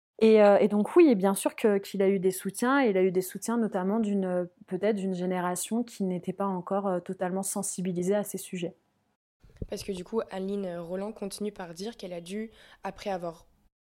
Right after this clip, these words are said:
Speaker 2: mis à voix haute ce qu'elle pensait tout bas et toute son expérience, elle a dit qu'elle a dû longer les murs pendant quatre ans et qu'il a été condamné après pour dix ans. Mais en tout cas, pendant quatre ans, c'était vraiment très dur pour elle de subir la pression de,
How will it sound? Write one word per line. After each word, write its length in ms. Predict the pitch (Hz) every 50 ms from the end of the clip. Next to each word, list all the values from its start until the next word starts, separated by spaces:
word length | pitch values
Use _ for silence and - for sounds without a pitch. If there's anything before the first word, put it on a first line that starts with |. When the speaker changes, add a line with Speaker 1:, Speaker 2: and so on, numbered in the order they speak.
| _ _ _ -
Speaker 2:
mis 240 | 202 208 214 208 196
à 160 | 180 175 170
voix 360 | 170 165 180 180 175 - -
haute 160 | - 208 208 -
ce 180 | - - -
qu'elle 140 | - 190 175
pensait 240 | - 170 170 - 170
tout 140 | - 202 190
bas 180 | 196 196 185
et 60 | 175
toute 200 | 170 - - 190
son 240 | - - - 180 175
expérience, 640 | 170 170 - - - 170 165 180 208 277 - - - - - - - - - - - - -
elle 80 | -
a 60 | 185
dit 120 | 185 214 247
qu'elle 140 | - 214 202
a 80 | 185
dû 180 | 175 185 190 196
longer 300 | 202 220 226 208 233 240
les 160 | 214 202 196
murs 320 | 196 196 202 202 - - - -
pendant 180 | 202 190 185
quatre 260 | - 185 180 - -
ans 220 | 208 220 262 311 - _ _ _ _ _ - -
et 140 | 196 190
qu'il 320 | 190 - - - 190 175 175
a 40 | 165
été 180 | 165 - 214
condamné 340 | 214 220 190 185 175 190 202
après 220 | 190 190 - 208
pour 180 | 202 - 196 190
dix 180 | 180 185 180 180
ans. 120 | 170 185 190
Mais 100 | 175 175
en 40 | 170
tout 80 | -
cas, 120 | - 240 220
pendant 180 | 208 190 180
quatre 260 | 170 - 190 - -
ans, 80 | 226 240
c'était 240 | 254 - 196 - 180
vraiment 240 | 170 180 202 208 202
très 160 | - - 208
dur 160 | 202 202 196
pour 180 | 202 - 190 185
elle 120 | 175 180 - _ _ _ _ _ _ _
de 80 | - 202
subir 260 | - - 196 190 208 196
la 120 | 180 180
pression 380 | - - 185 - - 220 214 214
de, 360 | 185 175 170 175 170 175